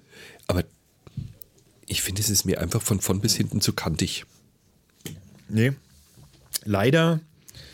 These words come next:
Speaker 2: ey, sorry, leider
Speaker 1: Ist das nix.
Speaker 2: ist das nix.
Speaker 1: Hm.
Speaker 2: Man kann sich's vorstellen, wie es sein sollte. Boah, aber da ist so f-, da ist entweder ist da einfach noch zu viel passiert in der Flasche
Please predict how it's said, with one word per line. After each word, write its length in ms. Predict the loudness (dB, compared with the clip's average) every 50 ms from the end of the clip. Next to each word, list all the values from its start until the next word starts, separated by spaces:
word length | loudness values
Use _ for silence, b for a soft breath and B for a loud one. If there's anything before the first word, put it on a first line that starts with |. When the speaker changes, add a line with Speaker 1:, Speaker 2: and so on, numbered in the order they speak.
| B B B B B -2
Speaker 2:
ey, 80 | 0
sorry, 480 | 2 2 2 4 4 4 4 2 2 -2 -2 0
leider 600 | 2 2 4 4 4 4 6 6 6 4 4 2 0 -4
Speaker 1:
Ist 180 | -6 -6 -6
das 140 | -6 -6 -6
nix. 340 | -6 -8 -6 -6 -8 -8 -8
Speaker 2:
ist 180 | -10 -8 -6
das 120 | -6 -4 -4
nix. 340 | -6 -4 -4 -4 -4 -4 -4 -6
Speaker 1:
Hm. 240 | -6 -6 -6 -8 -10 -16 -20 _ _ _ -20 -20 -20 _ B B B B B B B B B B B B B B B B B B B B _ _ _ _ -4
Speaker 2:
Man 200 | 0 0 0 2
kann 220 | 2 2 4 4
sich's 160 | 4 2 0 2
vorstellen, 480 | 2 2 2 4 4 4 4 4 4 2
wie 60 | 2
es 100 | 2 2
sein 240 | 4 4 4 4 4
sollte. 500 | 4 4 4 4 4 4 2 2 2 0 B B B B B B B B B B B _ _ _ _ _ _
Boah, 380 | -2 0 2 2 2 0 0 -2
aber 200 | 0 0 0 2
da 120 | 0 -2 -2
ist 220 | 0 0 0 2
so 100 | 2 2
f-, 160 | 2 0 0
da 100 | 0 2
ist 160 | 2 2 0
entweder 420 | 0 0 0 2 4 4 4 6 6
ist 220 | 4 2 2 2
da 100 | 2 2 2
einfach 180 | 2 2 2
noch 120 | 2 2 2
zu 180 | 2 0 -2
viel 180 | 0 2 0 0
passiert 360 | 2 2 0 2 2 2 2
in 80 | 4 4
der 100 | 2 2
Flasche 440 | 2 2 0 2 2 2 2 0